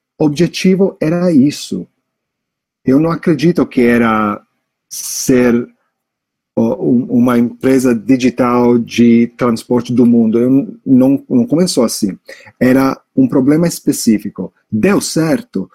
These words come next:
Foram por uma outra cidade onde táxi é, é,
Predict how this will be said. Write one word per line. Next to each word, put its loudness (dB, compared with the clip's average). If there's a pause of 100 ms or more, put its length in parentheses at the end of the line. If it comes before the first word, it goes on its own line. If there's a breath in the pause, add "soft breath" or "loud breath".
(140 soft breath)
Foram 2
por 0
uma 2
outra 0
cidade 0
onde 2
táxi 0 (420 soft breath)
é, 0 (540)
é, 2